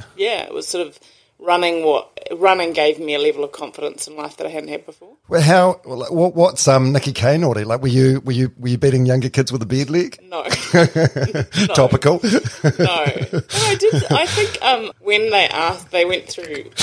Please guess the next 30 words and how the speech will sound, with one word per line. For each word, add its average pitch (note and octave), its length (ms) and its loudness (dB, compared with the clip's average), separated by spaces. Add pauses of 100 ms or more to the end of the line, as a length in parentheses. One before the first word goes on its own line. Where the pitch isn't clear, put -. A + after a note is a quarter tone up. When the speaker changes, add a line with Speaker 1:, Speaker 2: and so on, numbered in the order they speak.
Speaker 1:
all D#3 160 6
M D#3+ 80 -6
Ps E3 300 -4
and D#3 80 -8
asked - 300 -4
them, D3+ 280 -6 (160)
you E3+ 140 0
know, C#3+ 180 4 (760)
"Have F#3 100 0
you E3 80 0
ever D3 100 -4
smoked - 360 -2
dope?" - 360 0 (220)
Um, C#3 320 0
or - 80 0
whatever, C#3+ 300 0
and C#3 140 -2
I C3+ 120 -2
said, D3+ 540 -6 (160)
"Yeah." D#3+ 260 0 (160)
And D#3+ 80 -6
then D#3+ 100 0
they're B2+ 120 0
like, - 160 -6
"What F#3 240 4
age?" - 440 -2 (520)
And G3 120 -2
I F#3 180 0 (160)
said, - 460 -4 (220)
um, D#3+ 420 0